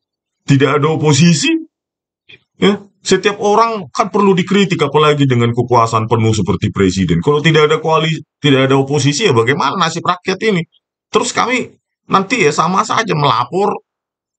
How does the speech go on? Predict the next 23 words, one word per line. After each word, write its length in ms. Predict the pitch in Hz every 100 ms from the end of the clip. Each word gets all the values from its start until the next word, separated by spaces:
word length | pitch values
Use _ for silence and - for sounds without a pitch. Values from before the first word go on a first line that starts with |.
| _
ya 320 | - 143 180 -
semua 320 | - 139 151
sudah 320 | 214 175 180 180
koalisi, 480 | 185 185 202 139 104 _ _ 131
nggak 160 | 147
ada 120 | 170 190
yang 80 | 175
menyuarakan 800 | 160 156 151 147 151 147 139 131 _ _ _ _ _ -
penderitaan 560 | 127 123 117 113 120 120
rakyat. 320 | 110 - 101 - _ _ _
Nanti 240 | - 160 220
siapa 400 | 254 269 - 214
yang 320 | 202 190 190 165 _ _ _ _ _ _ _ _ _ _ _ _ _ _ _ _ _ _ _ -
tempat 320 | 165 175 -
kami 240 | 185 180
melapor 400 | 175 202 185 185
kalau 160 | 165 165
semua 320 | 160 170 170
sudah 240 | 175 147
satu 320 | 151 147 139 151
gerbong 480 | 127 120 165 156
ko-, 240 | 139 139 127
koalisi? 640 | 135 131 139 156 131 135